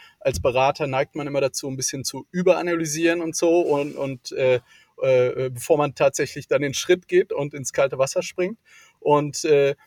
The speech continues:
dann habe ich nochmal studiert und erst dann, äh, vor acht Jahren mittlerweile,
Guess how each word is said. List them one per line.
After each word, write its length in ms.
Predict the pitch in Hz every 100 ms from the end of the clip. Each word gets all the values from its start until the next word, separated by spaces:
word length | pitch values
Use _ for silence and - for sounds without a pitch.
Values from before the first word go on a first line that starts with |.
| _
dann 160 | 135 131
habe 140 | 156
ich 60 | 147
nochmal 180 | 151 143
studiert 500 | - 131 175 190 -
und 400 | 160 147 147 151
erst 320 | 147 147 -
dann, 460 | 143 151 165 170 -
äh, 280 | 147 143 139
vor 560 | - 151 135 131 135 -
acht 240 | - -
Jahren 240 | 185 143 131
mittlerweile, 580 | 127 135 127 139 190